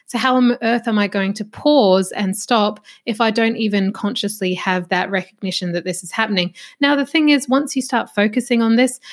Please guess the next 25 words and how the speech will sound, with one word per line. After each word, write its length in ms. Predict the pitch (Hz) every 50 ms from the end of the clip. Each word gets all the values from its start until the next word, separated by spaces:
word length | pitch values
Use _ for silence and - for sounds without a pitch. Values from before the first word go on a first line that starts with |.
| - - _
you 320 | 226 214 226 240 240 233
will 180 | 220 233 226 226
start 540 | 220 - - - - 233 233 247 254 254 240
to 100 | - 226
find 380 | - - 202 202 202 196 190
over 180 | 196 185 175 180
time 320 | 180 - 214 202 196 190
that 140 | 175 190 -
you 120 | 190 185
bring 260 | 180 - 190 185 185 185
in 140 | 180 180
more 300 | 185 180 180 180 180 185 - 214
and 120 | 185 180
more 280 | 180 170 160 165 175 -
awareness, 680 | 202 190 208 247 262 285 285 262 226 185 180 - - - - - - - -
and 160 | 220 214 214
more 260 | 214 226 240 247 247
of 80 | 233 208
a 80 | 220
pause 400 | 208 - - 208 190 190 185 180
can 280 | - - - 202 202 202
be 120 | 190 190
created 580 | 180 - - - 190 180 180 185 202 - 196 175
over 200 | 175 170 165 175
time, 480 | 175 - - 208 226 208 180 170 170